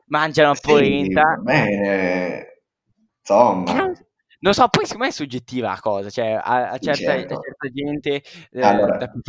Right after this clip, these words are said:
Speaker 2: io sono
Speaker 1: fastidio,
Speaker 2: il primo
Speaker 1: no?
Speaker 2: a cui sinceramente a me non frega nulla se mi chiamano, mm, terrone oppure meridionale o qualsiasi co-,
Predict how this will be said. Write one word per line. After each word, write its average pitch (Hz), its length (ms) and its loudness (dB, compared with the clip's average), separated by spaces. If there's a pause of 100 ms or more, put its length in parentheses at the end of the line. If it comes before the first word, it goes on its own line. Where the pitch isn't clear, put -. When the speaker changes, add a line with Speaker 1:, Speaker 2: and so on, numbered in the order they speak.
(220)
Speaker 2:
io 135 140 2
sono 117 160 0
Speaker 1:
fastidio, - 20 -2
Speaker 2:
il 107 80 -2
primo 117 280 2
Speaker 1:
no? - 0 -
Speaker 2:
a 101 60 0
cui 104 540 -2
sinceramente 101 760 -4
a 95 120 -6
me 98 140 -4
non 95 140 -6
frega 90 180 -8
nulla 98 260 -4
se 87 160 -14
mi 87 120 -14
chiamano, 87 1080 -10
mm, 78 260 -20 (140)
terrone 87 520 -8
oppure 90 300 -6
meridionale 87 800 -4
o 85 200 -6
qualsiasi - 280 -14
co-, 92 120 -10